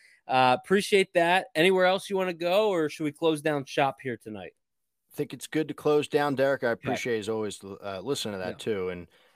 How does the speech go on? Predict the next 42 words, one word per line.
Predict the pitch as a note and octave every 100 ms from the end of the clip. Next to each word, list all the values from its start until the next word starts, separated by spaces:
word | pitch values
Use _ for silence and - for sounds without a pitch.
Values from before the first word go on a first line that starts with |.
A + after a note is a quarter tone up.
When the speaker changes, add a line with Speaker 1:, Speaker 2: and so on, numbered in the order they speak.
| -
Speaker 2:
um, | F#2+ F#2+
thank | - A2 G2+
you | G2
for, | G#2 F#2+
for | - F#2
bringing | G#2 F#2
it | F#2
up | F#2
and | -
giving | G2
me | F#2+
a |
chance | F2+ G2 F#2+ -
to | G2+
Speaker 1:
Yeah. | F#2 C#3 G2
Speaker 2:
kinda | - F#2+
talk | E2+ F#2+ F2
about | E2+ E2+
it. | E2+
It's | -
gonna | A#2
be | A2+
a |
fun | - A#2 A2+
weekend. | G#2 G2 G#2 G2 F#2 - _ _ _ _ -
Um, | G2+ G2 G2 F#2+ - -
just | C#3+ -
a, | A#2+ A2+
a |
great | G#2 B2+ C3+ C#3+ -
weekend | A2 A#2 A2+ G#2+ G#2
of | G#2+ -
sports. | - G2 F#2+ - -
I |
mean, | G2+ G2+
obviously, | G2+ F#2+ G#2 G2+
Speaker 1:
Mm-hmm. | G2+ B2 - _
Speaker 2:
you | A2
know, | G2 -
just | - -
all | G4 F#4
around, | A2+ -